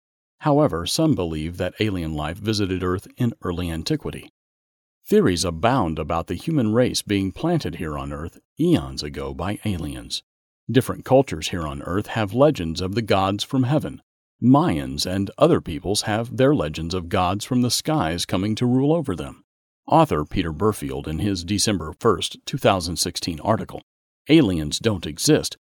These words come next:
But They Tell Us a Lot About Atheists," writes the following, quote,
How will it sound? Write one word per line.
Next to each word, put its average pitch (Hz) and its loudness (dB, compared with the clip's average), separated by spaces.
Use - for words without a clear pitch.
But 123 6
They 131 4
Tell 185 -4
Us 175 0
a 135 4
Lot 117 2
About 87 -2
Atheists," - -4
writes 151 2
the 127 -6
following, 69 -4
quote, 165 0